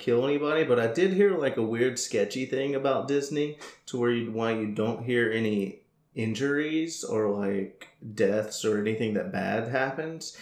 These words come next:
is that when it happens, that they get you off their property almost instantly before, like, you can die or before, like, your,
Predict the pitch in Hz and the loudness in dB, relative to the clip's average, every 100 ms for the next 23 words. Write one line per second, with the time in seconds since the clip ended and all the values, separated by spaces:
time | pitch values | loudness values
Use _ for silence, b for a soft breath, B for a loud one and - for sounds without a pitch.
0 | B B - 120 113 110 117 101 - 135 | B B -4 0 2 2 0 -2 -6 -4
1 | 151 175 185 113 104 104 - - B B | 0 0 0 -2 0 -2 -4 -10 B B
2 | B B - 120 127 113 131 147 143 117 | B B 0 0 4 4 4 4 2 0
3 | 101 - _ _ _ - 147 143 160 139 | -6 -12 _ _ _ 0 2 2 0 2
4 | 101 104 - 127 110 - 107 107 110 127 | 2 0 -2 0 0 0 -2 -2 -2 0
5 | 131 135 - 117 117 107 104 - - 123 | 0 0 -2 0 0 0 -2 -8 -6 -6
6 | 123 - 110 - 101 98 78 90 - 101 | -4 -6 -6 -4 -2 -2 -4 -6 -4 -4
7 | - 113 110 101 101 113 107 98 95 101 | 0 0 2 0 -2 -4 -2 -2 -2 -2
8 | 107 104 98 98 101 104 101 95 92 - | -2 -2 -2 -4 -2 0 0 0 -4 -8
9 | 113 107 101 95 95 | -6 0 2 0 -4